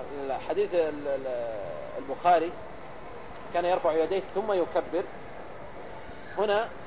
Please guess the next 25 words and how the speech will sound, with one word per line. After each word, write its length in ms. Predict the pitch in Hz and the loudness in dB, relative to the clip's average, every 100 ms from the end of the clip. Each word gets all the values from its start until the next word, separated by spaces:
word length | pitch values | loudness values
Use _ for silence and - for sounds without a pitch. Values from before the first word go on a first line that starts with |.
| - - - - - - - - - - - - - - - - - - | -12 -12 -12 -10 -10 -12 -12 -12 -12 -12 -12 -12 -10 -10 -10 -10 -10 4
قال: 160 | 180 190 | 4 4
"ثم"، 340 | 214 220 180 190 - | 0 0 2 2 2
فهم 340 | 214 214 190 180 | 0 2 0 0
منه 200 | 214 165 | -2 -2
البعض 360 | 156 180 196 - - - - - - 143 | 2 2 2 -2 -10 -12 -12 -12 -6 -4
أنه 280 | 185 180 170 | 0 0 4
يرفع 340 | 190 208 180 | 4 4 2
يديه 380 | 170 165 196 208 - | 2 2 4 2 2
ثم 180 | 196 208 | -4 0
يعيدهما 960 | 185 160 175 180 185 170 175 196 220 214 - - - - - - - - - - - - - | 0 2 2 2 0 2 4 4 2 -2 -8 -10 -10 -12 -10 -10 -10 -10 -12 -12 -12 -8 -4
ثم 160 | 220 | 2
يكبر، 500 | 196 165 180 - 104 - - - - - - 151 | 4 4 4 2 -4 -8 -10 -12 -12 -12 -6 4
هكذا 340 | 180 180 160 | 4 6 2
فهم 220 | 185 180 | 2 0
منه 240 | 156 175 165 | -2 -4 -2
البعض، 300 | 147 - 131 | 0 0 -2
يقول 260 | 147 170 156 | 2 2 6
هكذا 440 | 160 - 147 214 - - - - - - - - - | 4 4 2 2 -2 -12 -12 -12 -12 -12 -12 -10 -4
يرفعها 460 | 147 180 156 131 | 2 2 2 0
ثم 240 | 110 175 175 | -2 -2 2
يضعها 300 | 170 190 196 | 2 2 -2
ثم 180 | 185 190 | -2 -2
يقول: 240 | 165 185 | 0 2
"الله 280 | 170 160 147 | 2 2 2
أكبر". 340 | 120 - - | -2 -4 -10